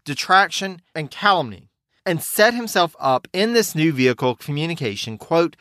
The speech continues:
"to oppose truth to falsehood and to lay before the public such facts as may tend to elucidate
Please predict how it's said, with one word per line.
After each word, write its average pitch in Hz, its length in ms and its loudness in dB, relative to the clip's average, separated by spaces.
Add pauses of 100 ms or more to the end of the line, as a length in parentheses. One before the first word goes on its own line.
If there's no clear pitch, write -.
(120)
"to 196 140 2
oppose 220 500 2
truth 220 460 -2
to - 160 -12
falsehood 123 680 -2 (220)
and 190 160 -2
to 151 140 -2
lay 175 360 4
before 214 440 2
the 254 100 -2
public 123 420 -4
such - 420 0
facts 127 440 -2 (180)
as 165 220 -2
may 226 380 2
tend 202 420 -6
to - 180 -8
elucidate 139 840 -2